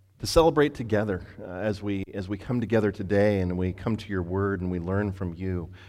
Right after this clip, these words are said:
from your book. As we come together also later on, we celebrate and sharing in communion with one another as we remember Jesus Christ and what he accomplished for us, for our salvation.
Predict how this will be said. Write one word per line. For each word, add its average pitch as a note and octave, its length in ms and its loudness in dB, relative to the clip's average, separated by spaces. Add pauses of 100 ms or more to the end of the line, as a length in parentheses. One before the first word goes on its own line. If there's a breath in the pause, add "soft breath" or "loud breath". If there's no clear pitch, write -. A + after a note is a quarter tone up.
(140 loud breath)
from F#2+ 160 -4
your A2+ 220 4
book. F2 360 -8 (560 loud breath)
As G#2 220 0
we A2+ 100 0
come B2+ 200 0
together A#2 340 4
also A2+ 380 2
later G#2 240 2
on, G#2+ 280 2
we G2 120 0
celebrate G#2+ 480 0
and G2 240 -4
sharing A#2 380 0
in F#2+ 100 -2
communion G#2 420 -2
with F2 140 -6
one F2 160 -4
another E2+ 360 -6 (480 loud breath)
as G2 200 -4
we G#2 160 -2
remember G2 680 0
Jesus F#2 340 -8
Christ F#2 420 -4
and F#2 100 -4
what F2 100 -6
he F2+ 60 -4
accomplished F2 580 -8
for F2 220 -6
us, E2 200 -8
for - 260 -12
our F2+ 140 -6
salvation. E2 580 -12